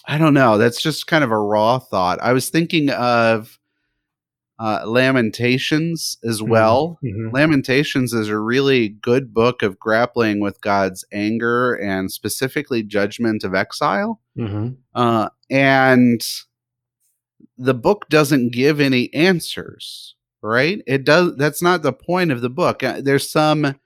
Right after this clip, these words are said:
Speaker 1: some people who've turned chapter three into answers for the book, uh, but the whole point of it is to engage in what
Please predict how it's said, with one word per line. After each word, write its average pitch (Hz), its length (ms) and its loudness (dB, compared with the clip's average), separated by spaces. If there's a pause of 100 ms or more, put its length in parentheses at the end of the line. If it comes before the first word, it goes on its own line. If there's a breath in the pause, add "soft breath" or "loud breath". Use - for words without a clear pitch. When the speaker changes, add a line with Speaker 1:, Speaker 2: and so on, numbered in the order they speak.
(340)
Speaker 1:
some 147 220 -4
people 120 300 -2
who've 110 180 -2
turned 131 260 -2
chapter 117 340 -2
three 131 380 -2
into 101 480 -2
answers 104 520 -4
for - 160 -8
the 98 120 -6
book, 90 420 -6
uh, 92 240 -4 (220)
but 120 260 2 (360 soft breath)
the 127 80 0
whole 165 300 2
point 170 280 2
of 123 120 2
it 117 140 4
is 113 380 2
to 120 200 -2
engage 123 460 0
in 113 300 -2
what 113 260 -4